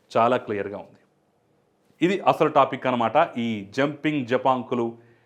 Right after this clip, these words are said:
ఈ యొక్క గోడ దూకుల వ్యవహారాలకు సంబంధించి. So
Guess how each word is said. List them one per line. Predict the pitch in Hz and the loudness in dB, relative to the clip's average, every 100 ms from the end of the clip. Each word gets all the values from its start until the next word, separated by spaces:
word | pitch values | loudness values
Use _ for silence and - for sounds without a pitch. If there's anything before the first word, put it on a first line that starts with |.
| _ _ _ _ 123 | _ _ _ _ 2
ఈ | 131 | 2
యొక్క | 131 110 123 | 2 2 8
గోడ | 151 160 | 10 10
దూకుల | 151 147 123 | 4 2 2
వ్యవహారాలకు | 120 - 117 110 110 - | 2 2 2 2 0 -8
సంబంధించి. | 101 98 - - _ _ _ _ _ _ _ _ _ | -12 -12 -16 -20 _ _ _ _ _ _ _ _ _
So | - | 4